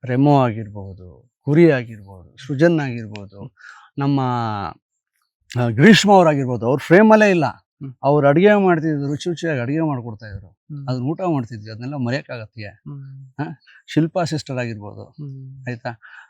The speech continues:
Speaker 1: ಅವರು ಕಾಸ್ಟ್ಯೂಮ್ಸ್ ಎಲ್ಲ ನಮ್ಗೆ
Speaker 2: ಹ್ಮ್.
Speaker 1: ಇದು ಆಗತ್ತಾ ನೋಡಿ, ಇದಾಗದೇ ಇದ್ರೆ ಬೇಡ, ಇಮಿಡಿಯೇಟ್ ಆಗಿ ಬದಲಾಯಿಸೋಣ ಅಂತ ಪಾಪ ಅವರು ತುಂಬಾ ಕಾಳಜಿ ವಹಿಸ್ತಾ ಇದ್ರು. ಅವ್ರನ್ನೆಲ್ಲ ಪ್ರೀತಿಸ್ತಿದ್ದೆ ನಾನು.
Speaker 2: ಹ್ಮ್, ಹ್ಮ್, ಹ್ಮ್.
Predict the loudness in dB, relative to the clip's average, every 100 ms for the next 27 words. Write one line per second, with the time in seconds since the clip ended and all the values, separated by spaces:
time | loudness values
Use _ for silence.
0 | 2 6 6 4 2 0 2 0 -2 -2
1 | 0 2 0 -2 -4 -6 -8 -8 -2 0
2 | 0 0 -2 -2 -2 -2 -2 -4 -4 -8
3 | -8 -2 0 2 2 2 2 2 2 0
4 | 0 -2 -6 -6 -6 -6 -6 -8 -8 -10
5 | -10 -10 -10 -12 _ -20 _ 0 6 6
6 | 6 4 2 -4 -10 -14 -16 -12 -10 -6
7 | -4 -4 -4 -4 -4 -4 -6 -8 -10 -16
8 | -18 -18 -18 -18 -18 -20